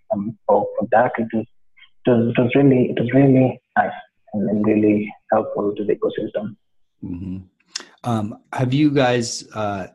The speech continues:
Speaker 2: what do you think, like, the best application for a dac would be right now, or, or where, where do you see it possibly, um, being most useful in the future?
Speaker 1: Uh, okay. So, um,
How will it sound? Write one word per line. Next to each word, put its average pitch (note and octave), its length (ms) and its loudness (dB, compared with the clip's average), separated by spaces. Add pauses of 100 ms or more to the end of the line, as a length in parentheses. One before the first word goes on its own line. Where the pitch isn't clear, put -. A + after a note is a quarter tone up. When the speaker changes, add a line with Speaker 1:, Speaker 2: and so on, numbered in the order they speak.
(120)
Speaker 2:
what B2+ 340 -2
do E3+ 60 -2
you E3+ 40 -4
think, C#3 260 -4
like, A2 160 -2
the G#2+ 80 -6
best G2 280 -6
application G2+ 720 -4
for G2 220 -4
a F#2+ 60 -4
dac G2 440 -6
would F#2 160 -4
be F#2+ 160 -6
right F2+ 220 -8
now, F#2 240 -10
or, F2+ 160 -8
or G#2 180 -4
where, A2+ 420 -2
where A2 160 -2
do A2+ 80 0
you G2+ 200 -4
see G2+ 320 -4
it F2 180 -6
possibly, F#2 720 -4
um, F2+ 420 -6
being G2+ 260 0
most F#2 320 -2
useful F2+ 380 -6
in E2 60 -6
the E2+ 80 -12
future? E2 480 -12 (1500)
Speaker 1:
Uh, B2 300 2
okay. - 340 -6 (300)
So, D#3+ 240 2
um, D#3 600 2